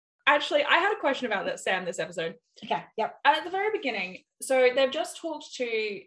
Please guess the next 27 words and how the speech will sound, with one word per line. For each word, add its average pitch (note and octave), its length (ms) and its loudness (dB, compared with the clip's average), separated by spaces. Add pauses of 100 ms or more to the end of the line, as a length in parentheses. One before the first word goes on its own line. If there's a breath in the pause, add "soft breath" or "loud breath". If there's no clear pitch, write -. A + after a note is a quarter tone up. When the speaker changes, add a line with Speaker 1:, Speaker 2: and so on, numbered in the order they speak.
(160)
Speaker 1:
the A3 80 2
daughter B3+ 540 8
of G#3+ 300 2
the G#3 200 2
guy G3 240 4
who F#3+ 200 -2
was F#3 180 -2
dressed G3 240 0
as G3+ 140 -8
Santa F#3 260 2
for G3+ 80 -8
the G3 60 -6
little F#3 160 -6
kid E3+ 180 2
and E3 80 -4
he E3 80 -8
gets - 300 -8
yanked F3+ 280 -6
up E3 140 -4
the D#3+ 60 -12
chimney. E3+ 280 -6
It's, E3+ 80 -4
like, E3+ 120 2
the - 100 0
opening, D3+ 400 -4 (220)
opening - 240 -2
scene. - 240 -10